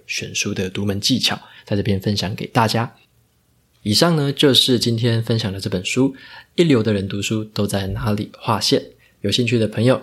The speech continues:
可以去参考 show notes 里面的这个抽书赠奖，甚至是你要直接买电子版的话，Kobo 的这个折扣码也在 show notes 里面直接付给你。好，以上就是今天推荐的这本书。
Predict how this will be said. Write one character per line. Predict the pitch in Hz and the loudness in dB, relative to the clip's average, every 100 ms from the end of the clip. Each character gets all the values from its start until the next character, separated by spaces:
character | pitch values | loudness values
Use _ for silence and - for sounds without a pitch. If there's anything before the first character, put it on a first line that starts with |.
| - | -4
可 | - | -6
以 | 101 | -4
去 | 104 | -4
参 | - 107 | -2 -2
考 | 107 | -2
show | 92 104 | -2 0
notes | 107 104 - | 0 0 -4
里 | 98 | -4
面 | 107 101 | -2 -2
的 | 98 | -2
这 | 95 | -4
个 | 104 | -4
抽 | 98 110 | -4 -2
书 | 110 | -2
赠 | 110 120 | 0 2
奖， | 107 - - | 0 -4 -6
甚 | - 113 | -2 0
至 | 107 101 | 0 0
是 | 113 | 0
你 | 104 98 | 0 -2
要 | 101 | -4
直 | 98 107 | -4 -4
接 | 110 | -2
买 | 107 98 | -2 -2
电 | 95 113 | -2 -2
子 | 113 | 0
版 | 104 | -2
的 | 101 | 2
话， | 127 - - - | 0 0 -6 -2
Kobo | 139 147 123 | 0 2 2
的 | 107 | 2
这 | 104 | 0
个 | 104 | -2
折 | 101 104 | -2 -2
扣 | 113 | 0
码 | 107 95 - - | 0 -2 -8 -10
也 | |
在 | 98 104 | -6 -4
show | 104 | -2
notes | 107 98 - | -2 -4 -4
里 | |
面 | 110 107 | -2 -2
直 | - - | -4 -8
接 | |
付 | 104 113 | -4 -2
给 | 107 110 | -2 0
你。 | 117 - - - - | -2 -6 -16 -20 -10
好， | - 120 - | -4 -4 -4
以 | - | -4
上 | 107 113 | -2 0
就 | 107 | -2
是 | |
今 | 107 123 | -4 -2
天 | 131 | -2
推 | 127 143 | 0 2
荐 | 135 | 2
的 | 117 | 0
这 | |
本 | 135 - | -2 -2
书。 | - 143 | 0 -2